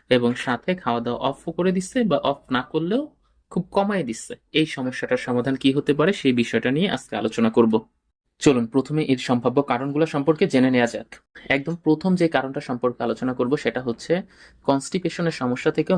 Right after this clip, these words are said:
মাঝে মধ্যে এই ঘটনাটা ঘটতে পারে, যে কিছু কিছু বিড়াল যদি ultimately পানি কম খায়, তখন দেখা যায় যে পানি বা সবজি জাতীয় খাবারগুলো ultimately কম খায়, তখন দেখা যায় ওদের বডিতে এই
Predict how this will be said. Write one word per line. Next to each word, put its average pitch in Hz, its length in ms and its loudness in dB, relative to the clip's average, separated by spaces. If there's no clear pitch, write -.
মাঝে 127 240 -2
মধ্যে 120 220 0
এই 127 160 4
ঘটনাটা 135 380 -2
ঘটতে 127 360 0
পারে, - 140 -6
যে 120 100 2
কিছু - 320 -4
কিছু 160 280 0
বিড়াল 139 440 4
যদি 123 300 4
ultimately 123 400 -2
পানি 156 200 -2
কম 120 180 -4
খায়, 151 320 -2
তখন 120 180 -2
দেখা 117 200 0
যায় 170 180 -2
যে 131 180 -2
পানি 135 320 0
বা 117 140 2
সবজি 135 360 -2
জাতীয় 135 280 2
খাবারগুলো 120 500 -2
ultimately 120 440 -4
কম 117 160 2
খায়, 170 280 -2
তখন 120 260 -6
দেখা 117 240 0
যায় 190 140 2
ওদের 127 320 4
বডিতে 120 300 2
এই 151 80 0